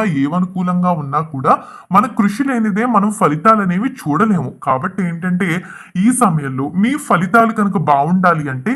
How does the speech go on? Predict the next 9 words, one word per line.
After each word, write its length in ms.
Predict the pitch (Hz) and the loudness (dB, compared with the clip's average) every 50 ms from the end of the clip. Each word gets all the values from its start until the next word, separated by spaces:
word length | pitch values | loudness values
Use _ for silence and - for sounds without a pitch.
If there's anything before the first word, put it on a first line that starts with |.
| 285 | 0
మీ 140 | 240 170 180 170 165 | 2 2 2 0 0
కష్టం 420 | - 156 147 - - - - 214 185 165 | 0 0 0 0 -2 -2 0 0 0 0
మీదే 240 | 151 135 151 220 277 277 | 0 0 0 0 -2 -2
ప్రతిదీ 520 | - - 160 151 160 - 202 175 143 196 240 240 - - - | 0 -2 -2 0 0 -2 -2 -2 -2 -2 -4 -2 2 4 4
ఆధారపడి 540 | 147 156 165 196 196 190 - - 143 165 | 4 4 4 0 -2 -4 -4 -4 -4 -2
ఉంటుంది. 420 | 226 254 196 127 104 131 127 131 139 - - - - - - - - 160 | -2 0 -2 -2 -4 -4 -6 -8 -10 -10 -14 -20 -20 -20 -20 -18 -4 0
విద్యార్థులు 560 | 185 196 160 156 233 247 277 302 294 302 311 | 0 0 2 4 4 4 4 4 2 -2 -4
ముఖ్యంగా 440 | 269 208 - - 214 208 208 220 247 | -4 -4 -4 -2 -2 0 2 0 0
చెప్పాలంటే 640 | 240 226 175 196 - 196 196 190 175 160 160 196 | 0 -2 -4 0 2 2 2 2 2 0 -2 -2